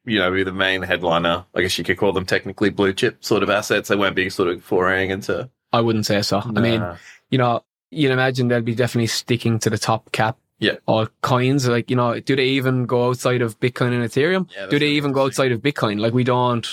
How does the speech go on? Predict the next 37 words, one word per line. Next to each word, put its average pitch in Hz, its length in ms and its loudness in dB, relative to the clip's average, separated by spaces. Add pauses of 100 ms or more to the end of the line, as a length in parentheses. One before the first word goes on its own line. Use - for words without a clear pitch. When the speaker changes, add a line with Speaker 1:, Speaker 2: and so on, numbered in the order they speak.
(180)
Speaker 1:
Yeah. 95 200 -16
Speaker 2:
obviously 131 240 -4
we 127 60 0
don't 120 200 0
know 117 120 0
at 110 100 -2
this 110 140 -6
early 110 200 0
stage, 127 340 -2
but 120 100 0
it's 110 160 -6
one 120 140 2
of 113 60 0
those 110 180 0
things 113 340 0
that, 107 460 -2 (300)
yeah, 143 220 0
it's 135 140 -4
just 147 160 -4
seriously, 151 340 0
it's 123 100 -2
just 147 140 -8
taking 131 220 0
me 123 80 2
for 123 140 0
a 117 60 0
bit 117 80 0
of 110 100 0
a 110 40 -2
Speaker 1:
Yeah. 95 40 -2
Speaker 2:
spin, 123 300 0
that 117 120 0
one 117 140 -2
today. 120 300 0
And, 120 160 0
and 113 180 0
it's - 240 -4